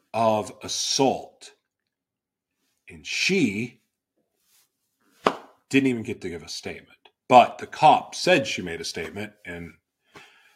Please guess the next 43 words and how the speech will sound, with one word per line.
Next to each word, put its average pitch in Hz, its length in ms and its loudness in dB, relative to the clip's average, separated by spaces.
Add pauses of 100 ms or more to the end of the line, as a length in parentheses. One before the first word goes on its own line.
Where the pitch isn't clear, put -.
(180)
anyway, 131 400 6 (240)
without 143 320 10
going 147 120 6
into 143 100 6
all 127 120 4
the 104 100 -6
details, 110 420 0
because 107 240 -6
I'm 113 80 2
gonna 113 100 0
let 107 160 0
her 147 240 0
share 117 240 -2
that 98 160 -6
story 92 380 -6
if 90 80 -12
she - 140 -12
comes 104 220 -8
on, 110 280 -4
but - 100 -14
the - 60 -20
fact 135 340 -4
is 92 220 -6
that 95 100 -14
I 90 60 -14 (120)
watched 202 380 -4
it. - 220 -20 (960)
And 123 220 -2
this 220 160 4
is 226 120 0
a 202 60 6
believer. 120 1000 -2 (1700)
And 120 120 -6
she's 170 200 -6
been 160 180 -4
fighting 165 520 2
this 151 180 -4
fight. 139 420 -2
She 143 140 -10
said, - 320 -2
she 135 180 -6
goes, 127 280 -2
I, 135 240 -10